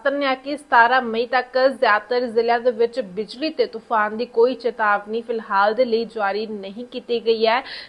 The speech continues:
ਤੇ ਇਸ ਦੇ ਨਾਲ ਇਹ ਵੀ ਅੰਦਾਜ਼ਾ ਲਗਾਇਆ ਜਾ ਸਕਦਾ ਹੈ ਕਿ ਮੌਸਮ ਦੇ ਵਿੱਚ ਫਿਰ ਤੋਂ ਬਦਲਾਅ ਆ ਸਕਦਾ ਹੈ ਤੇ ਤਾਪਮਾਨ ਜਿਹੜਾ ਕਿ ਫਿਰ ਤੋਂ ਵੱਧ ਸਕਦਾ ਹੈ ਤੇ ਲੋਕਾਂ ਨੂੰ ਮੁੜ ਤੋਂ ਗਰਮੀ ਦਾ ਅਹਿਸਾਸ ਹੋ ਸਕਦਾ ਹੈ। ਤੇ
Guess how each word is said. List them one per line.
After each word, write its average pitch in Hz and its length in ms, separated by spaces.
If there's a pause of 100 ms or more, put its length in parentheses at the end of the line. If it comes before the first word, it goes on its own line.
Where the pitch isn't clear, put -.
ਤੇ 247 100
ਇਸ 247 100
ਦੇ 277 140
ਨਾਲ 277 300
ਇਹ 269 260
ਵੀ 320 180
ਅੰਦਾਜ਼ਾ 254 480
ਲਗਾਇਆ 277 380
ਜਾ 247 240
ਸਕਦਾ 262 360
ਹੈ 269 80
ਕਿ 285 220
ਮੌਸਮ 240 640
ਦੇ 294 100
ਵਿੱਚ 247 460 (220)
ਫਿਰ 254 160 (140)
ਤੋਂ 269 340 (240)
ਬਦਲਾਅ 233 540
ਆ 240 120
ਸਕਦਾ 240 400
ਹੈ 247 60 (100)
ਤੇ 277 100
ਤਾਪਮਾਨ 254 800
ਜਿਹੜਾ 240 280
ਕਿ 254 240
ਫਿਰ 240 260 (100)
ਤੋਂ 240 140 (280)
ਵੱਧ 233 340
ਸਕਦਾ 247 300
ਹੈ 262 160
ਤੇ 285 280 (280)
ਲੋਕਾਂ 262 440
ਨੂੰ 311 120
ਮੁੜ 277 200
ਤੋਂ 294 220
ਗਰਮੀ 254 360
ਦਾ 262 200
ਅਹਿਸਾਸ 247 680
ਹੋ 294 280
ਸਕਦਾ 220 360
ਹੈ। 202 80
ਤੇ 262 240